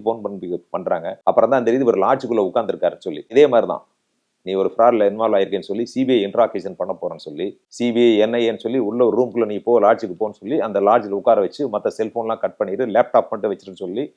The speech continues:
இன்ட்ராகேட் பண்றான். தொடர்ந்து ஆறு மணி நேரம் இன்ட்ராகேட் பண்ணி இருக்கிற சமயத்துல ஒய்ஃப் வந்து போலீஸ் ஸ்டேஷன் இன்ஃபார்ம் பண்றாங்க. தேனாம்பேட்டை போலீஸார் போய் கரெக்டா செல்போன் லொகேஷனை வச்சுட்டு அங்க போய் லாட்ஜில் பிடிச்சிடுறாங்க.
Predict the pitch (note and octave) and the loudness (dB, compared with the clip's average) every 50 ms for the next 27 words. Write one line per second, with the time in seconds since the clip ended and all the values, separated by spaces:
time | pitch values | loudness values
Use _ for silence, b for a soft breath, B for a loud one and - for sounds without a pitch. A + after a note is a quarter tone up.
0 | - - A#2 C3 C#3+ C3+ - C3+ - - B2 G#2+ F#2 - - - - - G#3+ A#3 | -8 -4 0 0 2 2 2 0 0 0 -2 -2 -2 -2 -4 -2 -2 2 4 4
1 | C3+ D3 C3+ A2+ A#2 B2+ B2+ B2 B2 C3 C3+ B2+ B2 A2 A2+ A#2 A#2 - A2 F#2+ | 4 4 2 2 2 2 2 0 -2 -4 -4 -4 -4 -2 -2 -2 -2 -2 -4 -8
2 | - - F#2+ F#2+ G2+ A#2+ C#3 - _ _ _ - - C3 C3+ - C3 A#2 - - | -6 -8 -8 -6 -6 -8 -10 -10 _ _ _ -4 0 0 2 4 2 2 4 2
3 | A#2+ D3+ E3+ D#3 D#3 D3+ C#3 D#3+ F#3 F3 - - - - G2 A2+ D3 D#3 D3 C3 | 2 2 2 2 2 4 4 6 6 6 4 2 -2 -4 0 2 2 2 2 0
4 | B2+ A#2+ A#2+ C#3+ C#3 - - C#3 D3 C3+ C3+ C3 A#2 - A#2 A2 G2+ A2 A#2+ A2 | -2 0 0 0 0 0 0 0 0 0 -2 -4 -8 -6 -8 -8 -4 -4 -4 -2
5 | G#2 G2 F#2 F#2+ F#2+ F#2+ G#2+ B2 - - _ - - B2+ C#3+ C3+ A#2+ A#2 G#2 A2 | -2 -4 -2 -4 -4 -2 -4 -6 -6 -6 _ 0 0 2 2 2 2 2 0 0
6 | E2+ G#2+ A2+ A2 A2 G#2+ G2 E2+ G2+ A2+ A#2+ A2+ - B2 - - - - A2 - | 0 0 -2 0 0 -2 -2 -2 -2 -4 -2 -2 -2 -2 -2 -2 -2 -2 -2 0
7 | - A#2 A#2 A#2 - B2 A#2+ A2 G#2 G2 A2 G#2+ F#2 F#2+ F2+ F2+ F2+ - - - | 2 0 0 0 0 -2 0 0 0 0 0 -2 -4 -4 -6 -8 -8 -8 -8 -6
8 | A2 G2 F2+ E2+ D#2+ D#2+ D#2+ - - _ _ - - F2+ E2+ E2 D#2+ F#2+ F#2+ E2+ | -4 -4 -4 -4 -6 -10 -12 -14 -16 _ _ -12 -10 -8 -6 -4 -2 -2 0 2
9 | D#2+ F2 G2 E2+ F2+ E2+ - - D#2 D#2 - E2 D2+ D2+ C#2+ D2 D#2+ E2+ | 4 2 2 2 0 -6 -6 -8 -12 -8 -6 -6 -4 -4 -6 -6 -6 -8